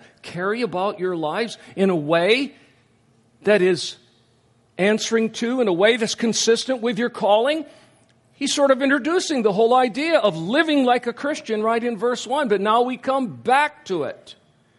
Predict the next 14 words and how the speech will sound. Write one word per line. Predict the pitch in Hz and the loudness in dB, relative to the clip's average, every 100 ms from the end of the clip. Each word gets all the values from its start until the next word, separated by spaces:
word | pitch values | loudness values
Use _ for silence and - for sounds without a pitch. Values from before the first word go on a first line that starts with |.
| _ _ _ _ _ | _ _ _ _ _
And | 135 160 | -4 0
we're | 247 | 0
gonna | 277 | 0
see | - - 311 269 | -4 -6 -6 -4
that | 165 165 156 | -2 -2 -2
living | 175 269 285 277 | -4 -4 -4 -4
like | 233 220 220 | -2 -2 -4
a | 190 | -8
Christian | 180 - 285 285 - - 120 107 135 - _ _ _ _ _ - | -10 -12 -10 -10 -14 -12 -12 -12 -16 -20 _ _ _ _ _ -8
means | 165 170 165 160 - - _ _ _ _ _ _ _ | -4 -2 -4 -6 -12 -20 _ _ _ _ _ _ _
becoming | 160 151 202 208 214 208 | -14 -8 -4 -2 -4 -6
progressively | 208 175 143 151 175 233 - 123 117 95 90 120 _ _ _ _ _ _ _ _ _ | -6 -8 -8 -6 -6 -8 -10 -10 -10 -12 -12 -18 _ _ _ _ _ _ _ _ _
like | 135 147 143 - - _ _ _ _ _ 123 | -8 -8 -8 -14 -20 _ _ _ _ _ -12
God. | 151 196 175 - - | -10 -10 -14 -20 -20